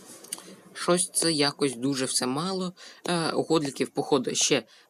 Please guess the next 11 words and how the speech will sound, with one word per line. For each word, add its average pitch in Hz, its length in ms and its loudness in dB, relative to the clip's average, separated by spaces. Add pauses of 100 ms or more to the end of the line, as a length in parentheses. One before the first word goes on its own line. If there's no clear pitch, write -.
майже 135 340 0
немає, 156 560 0 (300)
бо, 147 460 0 (400)
бо, 170 460 -2 (720)
дивіться, 139 460 0 (100)
їх, - 420 -4 (240)
їх 127 160 -2
вообще 135 320 2
нема. 143 360 0 (640)
Ще, - 320 -4
о, 135 480 2